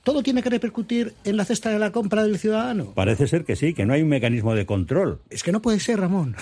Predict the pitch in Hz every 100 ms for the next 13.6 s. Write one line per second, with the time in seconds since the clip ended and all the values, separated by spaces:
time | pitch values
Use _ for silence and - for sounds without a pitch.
0 | - 107 117 101 143 - 262 233 - 226
1 | 190 110 190 202 190 - 117 127 202 196
2 | 170 143 247 151 226 208 170 156 143 160
3 | 147 143 175 185 170 131 135 120 156 175
4 | 147 175 170 208 196 233 226 - 180 180
5 | 185 180 160 139 160 147 180 - - 240
6 | 247 269 285 247 - 160 143 131 208 220
7 | 226 226 226 254 190 165 220 214 165 123
8 | - 135 110 107 104 233 143 147 147 -
9 | - 165 - 185 233 208 240 226 - 240
10 | 180 233 240 220 196 208 170 139 - 151
11 | 254 165 117 139 165 - 123 123 117 127
12 | 120 165 185 175 139 135 135 117 143 160
13 | 160 180 196 107 107